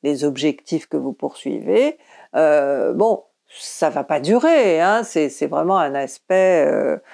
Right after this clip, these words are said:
euh, disons que le Soleil vient... Euh, activer, hein, cet aspect, euh, cette dissonance entre Saturne et Uranus.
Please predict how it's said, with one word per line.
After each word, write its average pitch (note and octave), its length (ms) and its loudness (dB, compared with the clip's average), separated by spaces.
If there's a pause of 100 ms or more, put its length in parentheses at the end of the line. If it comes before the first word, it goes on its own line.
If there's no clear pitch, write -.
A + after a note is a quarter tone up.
(380)
euh, - 320 0 (220)
disons D#3+ 600 -2
que - 100 -6
le D#3+ 100 2
Soleil F#3+ 560 2
vient... F3+ 600 0
Euh, - 480 -6 (600)
activer, B3+ 1040 2
hein, G#3 320 2
cet - 240 -4
aspect, B3+ 680 2
euh, - 760 0
cette C#3 240 -4
dissonance F#3 800 2
entre D3 260 -2
Saturne F3+ 460 -2
et D3 80 -4
Uranus. G3+ 540 -4